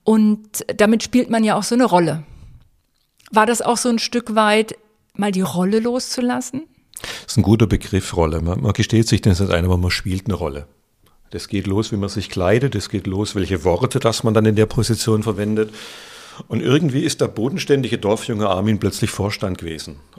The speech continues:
Speaker 2: Und irgendwie hat er sich immer gefragt, ist dieses Kleid das Richtige, das ich da anhab? Ähm, und das war an dem Tag dann schon eine Befreiung, auch mal diese Rolle loszuwerden, wieder einfach ich, der ganz normale Mensch zu sein,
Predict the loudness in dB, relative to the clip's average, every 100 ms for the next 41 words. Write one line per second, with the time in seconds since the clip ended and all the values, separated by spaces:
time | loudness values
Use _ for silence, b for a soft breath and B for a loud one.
0 | _ -14 -12 -14 -10 -8 -6 -4 -2 -2
1 | -2 -4 -6 -6 -6 -6 -6 -6 -4 -8
2 | -10 -8 -8 -8 -6 -4 -4 -6 -6 -8
3 | -4 -4 -4 -6 -8 -6 -4 -4 -6 -8
4 | -8 -8 -14 B B B B B B _
5 | -4 0 0 0 -4 -6 -10 -8 -6 -4
6 | -2 -2 -2 -4 -6 -6 -6 -6 -6 -8
7 | -10 -10 -10 -10 -8 -8 -8 -8 -4 0
8 | 2 0 -4 -10 -10 -8 -8 -10 -10 -10
9 | -10 -14 _ _ _ -8 -8 -10 -8 -8
10 | -8 -10 -10 -6 -6 -4 -2 0 2 2
11 | 0 -2 -6 -8 -8 -6 -6 -8